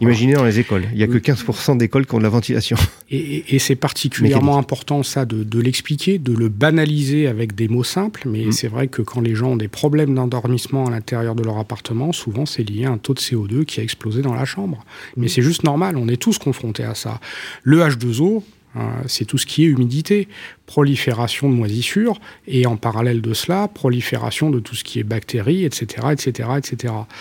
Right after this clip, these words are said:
Speaker 2: Donc tout ça, il faut bien entendu le mettre sous contrôle. Les coves, c'est bien plus permissif, hein, on l'a évoqué, on l'a déjà évoqué,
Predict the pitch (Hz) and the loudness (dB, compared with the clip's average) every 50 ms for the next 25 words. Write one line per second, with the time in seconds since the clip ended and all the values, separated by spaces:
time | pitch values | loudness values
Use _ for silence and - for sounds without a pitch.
0 | - - - - _ - 117 - - - 147 - - 180 170 147 - - 135 117 | -16 -16 -16 -10 _ -2 -2 -2 0 0 2 4 4 4 4 4 2 2 0 0
1 | 120 123 120 123 - - 127 120 117 131 120 123 120 120 - - 117 110 - 131 | 2 0 0 0 0 0 0 0 2 2 2 2 0 0 -2 -4 -4 -4 -4 -4
2 | 113 - 117 120 - - 196 208 240 233 214 - - - - _ - 117 123 123 | -4 -2 -4 -4 -2 0 0 2 2 0 -2 -6 -12 -18 -14 _ 0 2 2 2
3 | - - 160 160 165 151 127 104 104 104 - - - 117 104 104 120 120 117 - | 4 4 4 4 4 4 2 -2 -6 -8 -10 -8 -6 -6 -4 -2 -2 -2 -2 -2
4 | - 131 - - 113 110 117 113 - - 190 220 254 - - - 131 156 165 151 | -4 -4 -2 -2 0 0 0 0 0 2 2 2 0 0 -4 -6 -4 -4 -2 -4
5 | 123 107 107 107 107 101 98 110 110 - - 208 262 - - - - - - - | -4 -4 -4 -4 -6 -6 -8 -8 -4 -2 -2 -2 -2 -4 -8 -14 -16 -16 -14 -8
6 | - 117 113 117 113 113 123 120 120 139 131 120 113 113 - - 170 220 247 | -4 -2 0 0 2 2 4 4 4 4 4 4 2 2 2 2 2 2 0